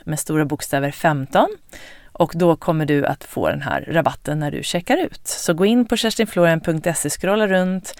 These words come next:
och när du hittar din produkt så kan du välja den. Och behöver du hjälp, var inte rädd för att kontakta dem på info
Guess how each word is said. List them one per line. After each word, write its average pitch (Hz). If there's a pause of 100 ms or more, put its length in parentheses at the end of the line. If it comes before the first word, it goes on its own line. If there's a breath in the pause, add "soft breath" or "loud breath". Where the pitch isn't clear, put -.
(280 loud breath)
och -
när 190
du 175
hittar 180
din 160
produkt 147
så -
kan 147
du 143
välja 131
den. 50
Och -
behöver 247
du 330
hjälp, 220 (540 soft breath)
var 160
inte 165
rädd 165
för -
att 151
kontakta -
dem 277 (120)
på 151
info 247